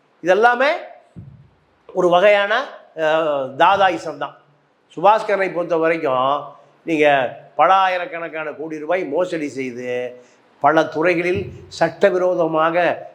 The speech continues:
தொழில் செய்கிறாய். இன்னொரு ஒ-, ஒ-, அவருடைய லண்டன் அலுவலகத்துல நிறைய பாகிஸ்தானி வேலை பார்க்குறாங்க, இந்தியாவை உளவு பார்க்கிறார்கள்,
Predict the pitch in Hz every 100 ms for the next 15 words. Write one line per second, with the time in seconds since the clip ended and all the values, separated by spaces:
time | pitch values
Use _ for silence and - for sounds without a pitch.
0 | _ - 165 - 147 135 131 117 - _
1 | 165 180 175 156 151 135 139 131 - -
2 | 160 175 170 160 147 143 175 233 220 196
3 | 196 190 180 170 185 160 123 139 - _
4 | _ - 143 175 202 185 165 147 131 123
5 | 160 202 202 - 160 143 143 131 127 120
6 | 113 113 107 - _ _ - 156 170 165
7 | 156 135 151 170 151 - 135 127 110 123